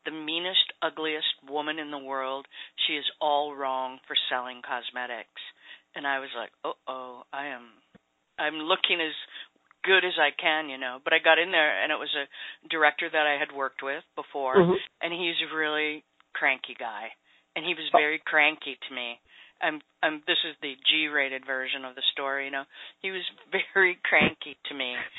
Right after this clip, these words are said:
Speaker 1: and it made me really angry, and that was what fueled my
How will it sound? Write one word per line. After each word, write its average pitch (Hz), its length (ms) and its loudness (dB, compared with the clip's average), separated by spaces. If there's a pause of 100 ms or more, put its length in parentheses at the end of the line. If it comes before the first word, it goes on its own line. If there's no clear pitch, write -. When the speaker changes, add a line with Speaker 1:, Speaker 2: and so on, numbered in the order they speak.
(280)
Speaker 1:
and 165 120 6
it 160 160 4
made 165 280 2
me 135 180 -8
really 135 640 -6 (140)
angry, 139 720 -4
and 143 280 -10
that 135 260 4 (420)
was 156 160 4
what 160 160 0 (400)
fueled 165 400 -4
my 135 560 0